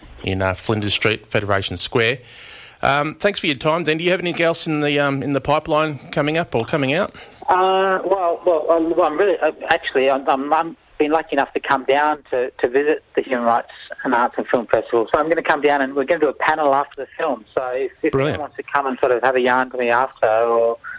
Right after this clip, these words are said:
Speaker 2: throw some questions, I'd love to see some of your listeners, um, turn up and, and be part of that afternoon. Uh, for me, you know, I, I, it's one of the things, one big project that I'm sort of trying to get my head around is, you know,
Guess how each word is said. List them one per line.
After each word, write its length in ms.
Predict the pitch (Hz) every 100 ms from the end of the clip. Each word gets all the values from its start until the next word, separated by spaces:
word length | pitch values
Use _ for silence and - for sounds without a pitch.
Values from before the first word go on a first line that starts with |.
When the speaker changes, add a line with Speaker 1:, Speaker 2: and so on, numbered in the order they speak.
| - -
Speaker 2:
throw 200 | 147 156
some 100 | 131
questions, 560 | 127 131 - 117 139 180 - - - -
I'd 100 | 139
love 280 | 123 143 151
to 120 | 135 -
see 160 | 127 117
some 60 | -
of 60 | 120
your 100 | 113
listeners, 380 | 117 - 117 - - -
um, 320 | 113 110 107
turn 180 | - 123
up 160 | 117
and, 160 | 120 120
and 200 | 131 117
be 100 | 117
part 260 | 113 123 131
of 60 |
that 180 | 120 120
afternoon. 720 | 127 117 - 123 127 120 113 - - - - - -
Uh, 280 | 143 139 139
for 120 | -
me, 180 | 180 202 151
you 180 | 135 139
know, 560 | 123 - 147 - 156 131
I, 40 | 165
I, 40 |
it's 160 | 151 -
one 140 | -
of 60 | -
the 60 |
things, 200 | 127 120 - - - - -
one 240 | 185 160
big 240 | 139 127 - _ - - - - - -
project 340 | 123 120 120
that 80 | 120
I'm 60 | 107
sort 140 | -
of 80 | 117
trying 160 | - 117
to 40 |
get 140 | 131
my 80 | 127
head 120 | 113
around 260 | 120 117 113
is, 140 | 110 - - - - - - - - - _ -
you 100 | 135
know, 200 | 101